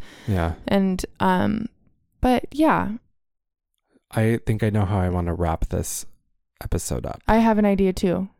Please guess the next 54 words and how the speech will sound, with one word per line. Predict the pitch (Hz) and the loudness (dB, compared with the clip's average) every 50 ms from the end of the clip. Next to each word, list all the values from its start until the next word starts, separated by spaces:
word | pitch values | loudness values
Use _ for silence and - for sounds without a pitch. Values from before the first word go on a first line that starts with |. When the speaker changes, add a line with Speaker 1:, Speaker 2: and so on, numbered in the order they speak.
| _ _ - | _ _ 0
Speaker 2:
We'll | - 208 | 2 2
Speaker 1:
Is | 208 | 4
Speaker 2:
do | 214 220 | 4 4
Speaker 1:
it | 214 | 4
Speaker 2:
both. | 208 208 185 - - - - _ - | 4 2 2 0 -4 -10 -16 _ -4
Speaker 1:
your | 131 113 107 95 | 0 0 0 0
fa-, | - - 117 113 - | 0 0 0 0 0
I | 120 110 | -2 -2
think | - 120 113 107 | 0 0 0 0
it's | 107 - - | 0 0 -2
the | 90 | -2
same | - - 98 87 85 85 | 0 0 0 0 0 0
one. | 78 71 76 82 | -2 -2 -2 -2
My | 87 85 | -2 -2
intuition's | 85 87 - 95 92 - - 95 92 - - | -2 -2 -2 -2 -2 0 0 -2 -2 0 0
telling | 92 87 85 | 0 0 0
me, | - | -2
'cause | - - 98 104 | -2 -2 0 0
I | 101 | 2
know | 101 101 | 2 2
your | 101 104 104 101 | 2 2 2 0
favorite | - - 98 95 98 101 98 | 0 0 0 0 0 0 0
Thanksgiving | - 101 98 - - 95 90 92 | 0 -2 -2 -2 -2 0 0 0
tradition | 92 - 95 90 90 90 - 101 | 0 0 0 0 -2 0 0 2
is | 104 202 | 4 4
Speaker 2:
Yes. | 208 214 | 4 6
Speaker 1:
going | 214 - - - 202 | 6 4 4 4 4
around | 202 135 92 92 87 90 90 90 | 2 2 2 2 2 0 0 0
and | 92 90 - | -2 -2 -2
hearing | 95 95 90 90 87 | -2 0 0 0 0
what | 87 85 - | -2 -2 -4
you're | - - | -4 -4
grateful | - 160 - - 214 | -4 -4 -2 0 2
Speaker 2:
Yes. | 208 220 226 202 | 4 4 4 4
Speaker 1:
for. | 190 175 - 247 - 320 339 - - 320 311 - - 339 330 - 330 320 311 320 320 311 294 | 4 4 4 4 4 4 2 4 2 2 2 2 2 0 2 2 2 2 2 4 2 2 4
Speaker 2:
<laughs> | |
Speaker 1:
What | 120 - 127 | 6 6 6
are | 139 | 6
you | 135 127 | 6 6
grateful | 117 123 120 127 - - 127 117 | 4 4 2 2 2 2 0 0
for? | 107 - 113 107 82 98 113 - | 0 0 0 0 2 2 2 4
Speaker 2:
Um, | 233 233 233 233 233 226 226 233 233 233 233 226 - - - | 4 4 6 6 6 4 4 4 4 4 2 0 -2 0 2
okay. | 233 226 240 226 185 175 - - - | 2 2 2 2 0 0 -2 -4 -4
What | - 214 233 247 | 0 2 2 4
am | 254 262 | 4 4
I | 277 277 | 4 4
grateful | 240 240 202 202 - - 208 190 | 4 4 2 2 2 0 -2 0
for? | - 202 - 98 196 202 196 190 - _ - _ - - - - - - _ _ _ _ _ - - - - - | 0 0 0 0 0 -2 -4 -6 -8 _ -20 _ -20 -20 -20 -20 -20 -20 _ _ _ _ _ -16 -12 -10 -6 -2
Well, | 202 208 214 214 208 208 208 208 226 240 - - - - - - - _ _ _ - - - | 2 4 6 6 6 6 6 4 2 0 -2 -8 -18 -20 -20 -20 -20 _ _ _ -8 0 4
Speaker 1:
This | 107 104 98 92 | 4 4 4 4
Speaker 2:
ugh, | - | 4
Speaker 1:
year. | 104 101 101 95 87 | 4 4 4 4 2
Speaker 2:
so | 85 87 - - 214 208 202 196 | 2 0 0 2 4 4 4 4
much. | 190 185 180 170 165 - - - - - - | 4 4 2 2 0 -2 -4 -6 -8 -8 -10